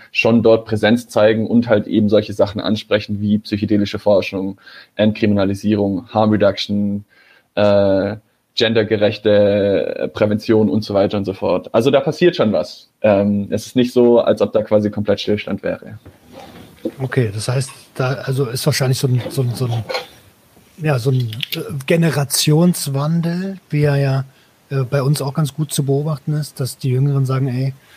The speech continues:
Speaker 2: äh, da auch mal hinterfragen, hey, was ist denn los? Woran, woran liegt's denn? Und dass man dann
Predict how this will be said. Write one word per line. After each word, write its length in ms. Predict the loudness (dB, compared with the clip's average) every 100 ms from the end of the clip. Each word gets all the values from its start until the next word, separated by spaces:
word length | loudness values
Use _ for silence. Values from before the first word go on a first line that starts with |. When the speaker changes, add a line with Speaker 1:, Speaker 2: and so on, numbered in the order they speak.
| -20 -20 _ -4
Speaker 2:
äh, 300 | -2 -2 -4 -10 -10
da 160 | -6 0
auch 100 | 2
mal 100 | 4
hinterfragen, 580 | 4 0 -2 -2 0
hey, 140 | 0 -2
was 100 | -2
ist 80 | -2
denn 100 | 0
los? 240 | -2 -4
Woran, 420 | -4 -2 0 -2 -6 _ _
woran 240 | -4 0 2
liegt's 340 | 2 -2 -8
denn? 280 | -4 -2 -4 _ -20 -20 _
Und 180 | -2 0
dass 180 | 0 2
man 140 | 2
dann 360 | 4 4 2